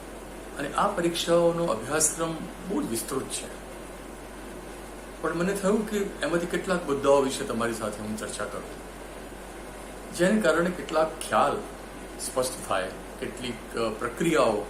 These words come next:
સ્પષ્ટ થાય. ઐતિહાસિક સંદર્ભની અંદર પણ આપણે એને જોઈ શકીએ.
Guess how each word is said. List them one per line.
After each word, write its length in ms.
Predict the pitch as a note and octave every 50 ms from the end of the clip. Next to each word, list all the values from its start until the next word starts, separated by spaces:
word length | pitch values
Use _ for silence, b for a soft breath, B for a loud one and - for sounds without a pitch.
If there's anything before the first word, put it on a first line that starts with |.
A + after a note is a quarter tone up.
| - - - - - - -
સ્પષ્ટ 420 | - - A#2+ A#2 - - A2 -
થાય. 200 | G2 F#2 F2+ F2+ - - - - - - - - - - - - - - - - - - - - -
ઐતિહાસિક 480 | A2 - - D#3 D#3 D#3+ D#3 - G3+ -
સંદર્ભની 500 | - - E3 C#3+ D3 D#3 C#3+ - C3+ C#3+
અંદર 220 | C3 B2+ B2+ B2
પણ 100 | - B2
આપણે 240 | A#2 A2 - A#2 A2
એને 120 | A2 G#2+ G#2+
જોઈ 220 | G#2 - G2+ G2
શકીએ. 400 | - - - - - - -